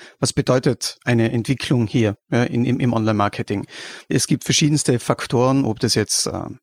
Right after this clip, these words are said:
wirtschaftlicher Natur ist, ja, wo man sagt, okay, gibt's Budgets oder, äh, für gewisse Kampagnen oder nicht. Oder es gibt Veränderungen, die an den Stellschrauben des Online-Marketing einfach entscheidend sind,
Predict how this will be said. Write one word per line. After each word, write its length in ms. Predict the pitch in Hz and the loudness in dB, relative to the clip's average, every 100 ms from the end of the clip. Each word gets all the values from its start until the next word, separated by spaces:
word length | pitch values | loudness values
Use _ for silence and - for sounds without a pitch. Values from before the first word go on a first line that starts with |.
| _ _ - | _ _ -2
wirtschaftlicher 580 | 143 - - 147 - 131 | -2 0 -2 -2 0 0
Natur 500 | 120 - 143 143 - | 0 2 2 2 0
ist, 360 | 151 - - | 0 0 0
ja, 260 | 127 123 123 | 0 2 0
wo 60 | |
man 180 | 123 120 | -2 -2
sagt, 180 | 107 131 | -2 -4
okay, 380 | 123 - 120 117 | -2 0 2 0
gibt's 240 | - 127 - | -2 -4 -4
Budgets 500 | 127 - 127 139 - | -4 0 0 2 2
oder, 320 | - 127 127 | 0 0 0
äh, 120 | 151 | 0
für 400 | 123 143 123 120 - | 0 2 2 0 -2
gewisse 320 | 131 120 139 | 0 2 0
Kampagnen 460 | 131 120 120 123 | 0 -2 0 0
oder 160 | 113 113 | 0 0
nicht. 340 | 131 165 - - - - - - - - - | 0 0 -6 -16 -16 -16 -16 -18 -20 -20 -18
Oder 240 | - 135 165 | -2 0 2
es 80 | - | 0
gibt 180 | 175 | -2
Veränderungen, 840 | - - 135 151 147 156 151 156 156 - | -2 0 2 2 2 2 2 2 0 0
die 320 | 135 135 143 - - | 2 2 0 -4 -6
an 200 | 123 123 | 0 2
den 340 | 127 120 123 | 2 2 0
Stellschrauben 880 | 123 - 131 151 - 131 113 127 135 | -2 0 0 0 -2 0 2 2 2
des 160 | 120 | 0
Online-Marketing 800 | - 131 123 113 117 139 127 117 | 2 2 2 2 0 -2 0 2
einfach 320 | 113 107 123 123 | 2 0 0 0
entscheidend 420 | 110 113 107 101 | 0 0 0 -2
sind, 300 | 104 - | -4 -6